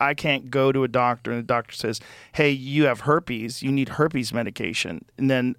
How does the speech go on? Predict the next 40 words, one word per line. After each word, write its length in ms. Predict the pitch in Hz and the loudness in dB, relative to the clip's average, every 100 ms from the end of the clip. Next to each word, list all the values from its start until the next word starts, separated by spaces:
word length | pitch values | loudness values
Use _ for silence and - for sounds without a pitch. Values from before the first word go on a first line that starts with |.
| - | -8
this 320 | 131 143 - _ _ _ - | -2 -2 -2 _ _ _ -20
fixes 640 | - 165 160 151 123 123 | -4 -2 -2 -4 -2 -2
your 140 | 135 | -2
disease. 720 | 117 113 110 131 127 92 - - - - - - - | -2 -8 -6 -8 -8 -12 -20 -20 -20 -20 -20 -20 -4
It's, 440 | 147 139 - - - _ _ | 0 0 0 -8 -8 _ _
"I 180 | 147 165 | 0 2
don't 280 | 160 135 - _ | 2 0 -4 _
feel 320 | - 151 151 | -2 2 2
good. 380 | 131 123 - - _ _ _ _ _ _ _ | -2 -8 -8 -14 _ _ _ _ _ _ _
Give 140 | 143 160 | 0 0
me 80 | 151 | 2
something 260 | 147 104 | 0 -2
that 60 | 139 | -2
makes 200 | 127 120 | -4 -4
me 60 | |
feel 220 | 113 110 76 | -6 -6 -6
good." 300 | 76 64 - _ | -10 -12 -18 _
And 120 | 135 | 2
then 100 | 139 | 2
they 80 | 135 | 2
give 160 | 127 147 | 2 2
you 60 | |
something 200 | 139 143 | 2 0
that 60 | 117 | 0
makes 200 | 131 117 | -2 -4
you 60 | 120 | 0
feel 240 | 170 185 | 2 2
good. 260 | 123 120 117 | 2 0 0
And 80 | |
you're 100 | 110 | 0
like, 180 | 127 120 | 0 0
"Okay, 200 | 123 - | -4 -4
I'm 140 | 123 113 | -2 -2
on 140 | 110 | -2
medicine 500 | 113 113 - - - _ _ _ - | -2 -4 -6 -10 -12 _ _ _ -6
because 240 | 127 127 | -2 0
I 80 | 127 | 0
have 100 | 113 | 0
an 100 | 107 | -2
illness." 540 | 123 120 90 - - | -2 -2 -8 -12 -16